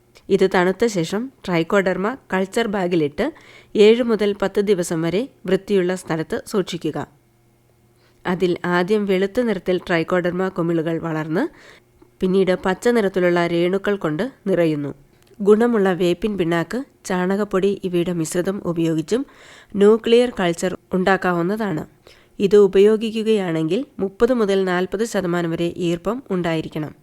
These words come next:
കൂടാതെ ഒരു ശതമാനം ശർക്കര ലായനിയും ചേർക്കണം. ഇങ്ങനെ വളർത്തിയെടുക്കുന്ന ട്രൈക്കോഡെർമ വിത്ത് ജൈവവളങ്ങളുമായി ചേർത്ത്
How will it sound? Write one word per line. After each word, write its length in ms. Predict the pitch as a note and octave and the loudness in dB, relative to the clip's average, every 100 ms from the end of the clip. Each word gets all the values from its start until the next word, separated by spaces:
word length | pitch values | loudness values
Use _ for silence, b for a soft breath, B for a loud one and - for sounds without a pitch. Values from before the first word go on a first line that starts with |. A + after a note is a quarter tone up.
| _ b b b b b | _ b b b b b
കൂടാതെ 480 | F3+ F3 E3+ E3 B3 - F#3 | 0 2 0 0 -4 -2 4
ഒരു 160 | G3 | 4
ശതമാനം 540 | B3 B3 G3+ F#3+ F#3+ F#3 | 4 0 2 0 0 -2
ശർക്കര 460 | F#3 F3 - A3 | -2 -2 0 0
ലായനിയും 600 | A#3 F#3 D#3+ D#3 E3 B3 - | 2 0 0 0 0 -2 -2
ചേർക്കണം. 460 | F3+ D3+ D3 C#3+ - _ _ b b | -2 -2 -6 -6 -12 _ _ b b
ഇങ്ങനെ 320 | G3+ G#3+ B3 C4 | -2 2 2 2
വളർത്തിയെടുക്കുന്ന 720 | G#3+ F#3 F#3 F#3 F#3 F#3 F3+ | 2 0 -2 -2 0 -2 -2
ട്രൈക്കോഡെർമ 680 | - F3+ F3 G3 G3 F#3+ G3+ | -2 -4 0 0 0 -2 -2
വിത്ത് 360 | F3+ D#3 F#3 C#4 b b b F3 | -4 -4 -4 -6 b b b -2
ജൈവവളങ്ങളുമായി 920 | G3+ G3+ A3+ A#3+ F#3 F3+ F#3 F3+ E3+ | 2 2 2 0 0 0 -2 -2 -2
ചേർത്ത് 480 | E3+ D#3 D3+ G#3 | -2 -4 -2 -6